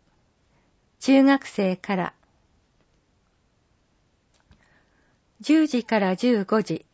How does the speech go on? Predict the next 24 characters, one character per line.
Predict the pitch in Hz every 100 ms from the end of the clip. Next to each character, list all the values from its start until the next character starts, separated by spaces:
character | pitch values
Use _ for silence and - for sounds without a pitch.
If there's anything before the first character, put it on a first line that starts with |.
| _ _ _ _ _ _ _ _
ス | - -
タ | 285
ン | 285
プ | - 269
ラ | 247
リ | 226 190 180 165
ー。 | - _ _ _ _ _ _ _ _ _ _
完 | 277 285
走 | 311 285
者 | - 214
に | 190
は | 175 180 - _ _
プ | -
レ | 269
ゼ | 277 277
ン |
ト | 226 202
を | 180
差 | - 190
し | -
上 | 208
げ | 190 196
ま | 185
す。 | 202 -